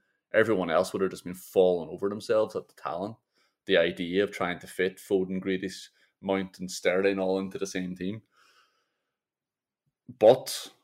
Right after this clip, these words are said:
do England fans care? Will they care? Of course they fucking won't.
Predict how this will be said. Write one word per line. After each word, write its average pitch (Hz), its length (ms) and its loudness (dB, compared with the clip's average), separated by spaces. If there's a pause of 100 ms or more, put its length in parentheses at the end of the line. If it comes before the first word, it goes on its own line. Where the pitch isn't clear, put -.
(320)
do 110 200 4
England 120 320 2
fans 120 320 2
care? 127 340 6
Will 110 320 2
they 113 120 0
care? 113 280 6
Of 131 120 0
course 127 260 2
they 143 80 -4
fucking 131 320 -4
won't. 131 240 -6